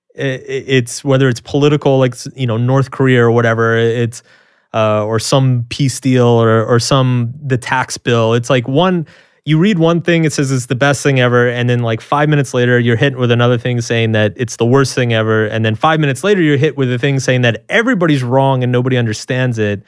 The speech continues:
'cause actually this is the worst thing. And, and I think people just get confused. I think, I know I do. And I know I just don't know what to think about anything anymore. And so I think when we kinda reach that state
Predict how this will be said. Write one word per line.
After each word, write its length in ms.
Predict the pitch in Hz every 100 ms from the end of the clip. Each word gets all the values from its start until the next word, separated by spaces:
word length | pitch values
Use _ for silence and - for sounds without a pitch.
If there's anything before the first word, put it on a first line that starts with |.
| _ _ -
'cause 180 | 120 123
actually 320 | 131 - 117
this 300 | 117 185 -
is 120 | 139
the 100 | 117
worst 360 | 107 101 98 -
thing. 420 | 113 104 104 98 - _ _ _ 143
And, 200 | 160 165
and 160 | 180
I 120 | 170
think 240 | 160 220 -
people 260 | 202 185
just 240 | 160 151 -
get 200 | 139 -
confused. 760 | 120 110 110 120 214 - _ _ -
I 80 | 120
think, 300 | 147 139 -
I 100 | 127
know 180 | 151 127
I 180 | 110 120
do. 460 | 131 190 233 202 - -
And 240 | 123 117
I 160 | 123 120
know 400 | 127 123 120 120 -
I 440 | 113 120 127 135 120 120
just 320 | 117 135 -
don't 280 | 117 113 110
know 120 | 117
what 160 | 107 104
to 80 | 107
think 360 | - 107 117 - 120
about 280 | 107 101
anything 420 | 107 104 117 147 151
anymore. 480 | 156 160 185 175 -
And 180 | 127 123
so 140 | 135
I 80 | 127
think 320 | 123 156 143 - _ _ _ -
when 160 | 135
we 100 | 131
kinda 340 | 127 147 143 123
reach 360 | 120 120 151 -
that 200 | 131 -
state 440 | - 120 147 165